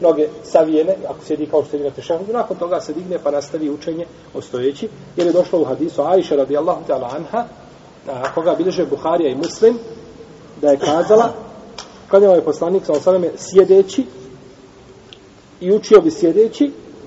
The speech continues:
pa kad bi mu ostalo otprilike još nekih tridesetak ili četrdeset ajeta,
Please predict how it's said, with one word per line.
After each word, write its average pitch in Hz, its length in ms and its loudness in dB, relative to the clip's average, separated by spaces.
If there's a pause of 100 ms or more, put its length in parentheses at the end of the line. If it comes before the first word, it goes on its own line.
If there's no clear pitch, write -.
(140)
pa 165 120 -2
kad 175 140 6
bi 185 80 0
mu 185 160 4
ostalo 214 420 6
otprilike 214 420 2
još 165 160 2
nekih 196 280 0
tridesetak 180 720 2
ili 175 200 -2
četrdeset 165 680 2
ajeta, 208 600 2